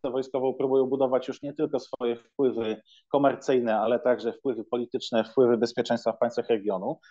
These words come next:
Stąd pojawiały się w ostatnich miesiącach koncepcje do tego, aby otwierać produkcję Bayraktarów także w Azji Centralnej, więc to jest ten drugi ważny aspekt. I trzeci,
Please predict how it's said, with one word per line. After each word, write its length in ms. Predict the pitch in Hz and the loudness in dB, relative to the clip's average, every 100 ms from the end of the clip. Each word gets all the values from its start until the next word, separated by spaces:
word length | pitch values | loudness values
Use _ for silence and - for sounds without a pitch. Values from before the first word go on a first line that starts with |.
| _ | _
Stąd 320 | - 170 151 147 | 0 4 4 6
pojawiały 380 | 127 120 117 | 6 8 6
się 120 | 110 120 | 4 -2
w 40 | |
ostatnich 420 | 117 123 - 113 | 0 -2 -4 -12
miesiącach 440 | 120 131 120 117 - | -8 -6 -6 -8 -4
koncepcje 460 | 123 - 117 117 | -4 -2 -6 -4
do 80 | 107 | -2
tego, 260 | - 113 113 | 2 6 6
aby 220 | 110 107 - | 6 2 -2
otwierać 560 | - 151 135 117 - _ _ _ - | 0 4 6 6 2 _ _ _ -2
produkcję 680 | 131 131 139 - 135 117 | 0 2 0 0 2 4
Bayraktarów 800 | 113 123 117 123 117 - 117 110 | 6 4 2 0 -2 2 0 0
także 240 | - 104 104 | -4 -4 0
w 60 | |
Azji 180 | 107 104 | 0 -2
Centralnej, 540 | - 107 95 87 120 | -10 -6 -4 -2 -2
więc 160 | 160 156 | -4 -4
to 80 | 147 | -4
jest 100 | - | -2
ten 120 | 127 | -2
drugi 240 | 123 113 | 0 0
ważny 300 | 110 110 113 92 | 2 2 0 -4
aspekt. 680 | 82 _ _ - 151 190 - _ _ - | -4 _ _ 0 0 0 -8 _ _ -10
I 80 | 180 | -6
trzeci, 600 | - 170 - 170 220 - | 2 0 2 -2 -2 -8